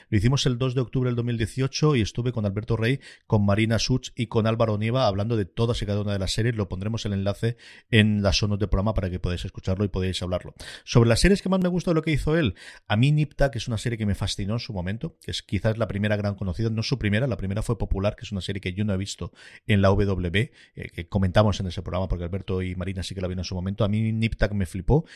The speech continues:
Glee, la defiendo mucho la primera temporada, y luego de la caterva de series que sí conocemos, a mí yo creo que donde mejor ha estado él con diferencia siempre ha sido en American Crime Story. Yo creo que las dos temporadas que nos ha ofrecido a día de hoy de American Crime Story son, eh, espectaculares.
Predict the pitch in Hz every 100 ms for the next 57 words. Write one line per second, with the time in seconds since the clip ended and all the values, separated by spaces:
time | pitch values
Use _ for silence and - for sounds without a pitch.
0 | - - 104 139 151 95 90 117 117 110
1 | 107 110 101 101 101 95 98 110 143 -
2 | - - 120 120 127 127 107 95 90 104
3 | 110 104 - 104 95 101 95 95 90 104
4 | 120 - 92 87 90 90 87 92 85 98
5 | 95 92 - 98 85 - 82 85 90 85
6 | 82 85 92 85 - 85 98 - - -
7 | - 101 92 90 87 82 82 82 80 82
8 | - - - 87 85 82 82 - 80 82
9 | 80 82 80 78 82 85 95 87 - 85
10 | 82 82 85 85 85 87 85 87 87 -
11 | 90 98 - - - - - 101 117 101
12 | - 123 - 95 98 98 104 131